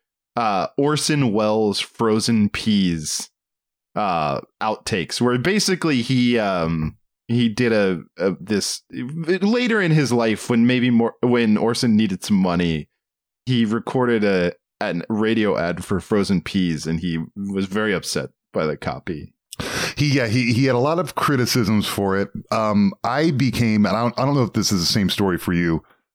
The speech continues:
Speaker 2: but I think it's the same for a lot of folks of <clears throat> our generation and our, our specific generation of, I think they're now calling us g-, geriatric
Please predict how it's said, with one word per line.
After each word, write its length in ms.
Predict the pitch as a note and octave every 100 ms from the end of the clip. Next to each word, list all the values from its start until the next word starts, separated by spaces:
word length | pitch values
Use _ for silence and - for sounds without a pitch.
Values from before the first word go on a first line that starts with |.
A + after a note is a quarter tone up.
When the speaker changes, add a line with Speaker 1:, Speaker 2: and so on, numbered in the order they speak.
| _ -
Speaker 2:
but 180 | G2+
I 60 | A2+
think 180 | B2 A2+
it's 200 | G#2 -
the 120 | A2
same 280 | - A2+ G2
for 120 | G#2
a 60 | F#2+
lot 320 | F#2+ F#2 F2+
of 260 | F2 D2+ -
folks 460 | - G#2+ F2 - - -
of 440 | F2+ F2 D#2 - _ -
<clears throat> 40 | B3 G#3 B2+ - _
our 140 | G2+
generation 680 | F2+ F#2+ F2+ E2+ D#2+ F#2 D#2 - _ _ _ _ _ _ -
and 200 | A2+ F2+ - _ -
our, 180 | - G2+ -
our 100 | G#2
specific 640 | - - - - F#3 D#3+
generation 680 | A#2+ C3+ B2 A2+ A2 A#2+ G#2
of, 240 | F#2 F#2+
I 100 | F2 F#2+
think 220 | A2+ G2
they're 260 | G#2 F#2+ F#2
now 220 | F2+ F2
calling 360 | - F2 F2
us 160 | E2+ E2
g-, 260 | G2+ F#2 A2
geriatric 680 | G2+ G2 F#2 E2+ F2 -